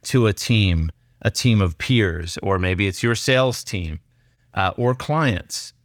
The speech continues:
how can you project the strongest possible executive presence? That's what that next episode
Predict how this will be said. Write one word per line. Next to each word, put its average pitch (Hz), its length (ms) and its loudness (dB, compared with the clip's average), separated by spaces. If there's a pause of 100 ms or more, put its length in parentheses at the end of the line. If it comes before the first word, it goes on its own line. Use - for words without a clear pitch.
(520)
how 156 280 -2
can 175 240 -2
you 143 140 2
project 104 920 -2 (400)
the 113 80 -2
strongest 127 760 0
possible 104 760 -2
executive 90 640 -2
presence? - 600 -4 (440)
That's 156 400 -2
what 131 140 -2
that 113 220 0
next 110 320 -2
episode 95 680 -2